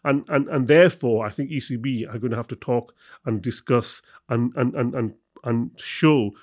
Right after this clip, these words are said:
what the changes they need to bring in. Because I think, I think what's, for me, it's clear, carrying on the way they were is simply not gonna wash. And part of that is where does,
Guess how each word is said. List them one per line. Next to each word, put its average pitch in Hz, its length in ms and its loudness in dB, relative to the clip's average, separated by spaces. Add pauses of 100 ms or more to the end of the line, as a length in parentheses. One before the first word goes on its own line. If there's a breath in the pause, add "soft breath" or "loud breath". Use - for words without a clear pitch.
(140 soft breath)
what 123 460 0
the 123 80 -2
changes 117 480 -2
they 110 120 0
need 107 200 -4
to 117 80 -2
bring 107 240 -4
in. 104 180 -2 (300 soft breath)
Because 131 240 2
I 131 60 2
think, 160 240 4 (180)
I 127 40 0
think 165 220 2
what's, - 360 -2
for - 260 -2
me, 135 300 4
it's - 160 -12
clear, 131 520 -2 (960 soft breath)
carrying 165 480 2
on 160 160 2
the 139 100 4
way 139 200 4
they 123 120 2
were 131 220 2
is - 180 -12
simply 127 380 -2
not 117 120 -6
gonna 107 180 -4
wash. 113 360 -2 (480 soft breath)
And 165 120 2
part 262 260 4
of 180 100 2
that 147 240 2
is 143 180 4
where 160 320 6
does, 160 280 4